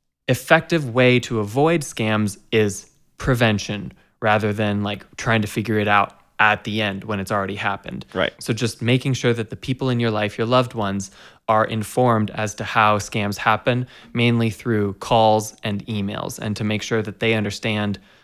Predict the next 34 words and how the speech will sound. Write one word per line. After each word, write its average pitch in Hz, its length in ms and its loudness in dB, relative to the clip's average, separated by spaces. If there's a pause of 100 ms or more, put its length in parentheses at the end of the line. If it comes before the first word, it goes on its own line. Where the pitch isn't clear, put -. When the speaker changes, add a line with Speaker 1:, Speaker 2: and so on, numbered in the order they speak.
(160)
Speaker 1:
what 113 200 4
a 107 120 4
legitimate 120 640 0
and 107 120 -4
an 98 160 -6
illegitimate 110 680 -2 (160)
call 104 540 2 (380)
and 107 220 -2
or 101 160 -2
email 101 540 -4
looks - 260 -6
like. - 340 -8
Speaker 2:
Right. - 300 -2 (1080)
Speaker 1:
So 117 380 -2 (240)
if - 140 -8
you 185 140 0
are 190 80 2
young 120 440 0 (360)
and 117 140 -2
understand 127 460 0
those 113 140 -2
things, 110 420 -6 (320)
make 175 160 -2
sure 180 180 -2
that 165 180 -6
the 156 100 -4
older 147 200 -2
people 127 280 -4
in 120 100 -2
your 120 100 0
life 117 320 -2 (720)
know 165 320 4
those 117 260 0
things - 500 -12